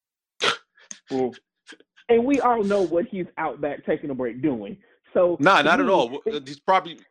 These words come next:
Speaker 2: catching, you know, catching his breath, um, thinking about the next segment. Um,
Speaker 1: <laughs> Okay, yeah. So to me, it's not even a question of whether or not he's going to smoke.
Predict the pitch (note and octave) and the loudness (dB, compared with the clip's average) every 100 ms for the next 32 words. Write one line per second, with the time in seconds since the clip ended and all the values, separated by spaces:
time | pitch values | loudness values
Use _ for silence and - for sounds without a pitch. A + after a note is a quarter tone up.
0 | _ - F3+ F3 E3+ D3 _ D#3 D#3 D3 | _ -2 -2 -2 -12 -14 _ -10 -8 -4
1 | E3 D#3+ C#3+ A#2 D3+ F3+ F#3+ F#3+ - - | -4 -4 -12 -4 -2 -2 -4 -12 -18 -16
2 | - C3 C3+ B2+ E3 D#3 D#3 D#3+ D#3+ D#3+ | -10 -8 -8 -10 -10 -8 -2 -2 -2 -8
3 | D#3+ - F3 F3+ G3 G3 - _ _ _ | -8 -4 -2 -2 -4 -8 -10 _ _ _
4 | - C#3 D3 D3 C#3+ C#3 B2+ _ _ _ | -10 -6 -4 -4 -6 -8 -14 _ _ _
5 | - - _ _ D4 - G#4 - - _ | -20 -20 _ _ -20 -18 -18 -18 -20 _
6 | - D#3 B2+ B2+ A#2 A#2 - _ _ _ | -12 -10 -8 -6 -6 -8 -14 _ _ _
7 | - F#3 F#3 _ - A#3 D4 A3+ G3+ - | 2 4 2 _ -4 -4 -4 -4 -6 -10
8 | _ _ _ - D#4+ E4+ E4 C4+ A#3+ G#3+ | _ _ _ -2 -2 -2 -2 -2 -2 -2
9 | E3+ - - F4+ F4 F#4 - F4+ A#3 G#3+ | -2 -4 -10 -4 -4 -4 -4 0 0 2
10 | F#3 E3+ D#3+ D#3 D3 C#3 D3+ D#3+ D#3 B2 | 2 2 2 -2 -4 -6 -8 -8 -10 -4
11 | D#3+ A#3 C#4 B3+ E3+ - B2+ - A2 | 0 0 0 -2 -2 -4 -6 -2 -4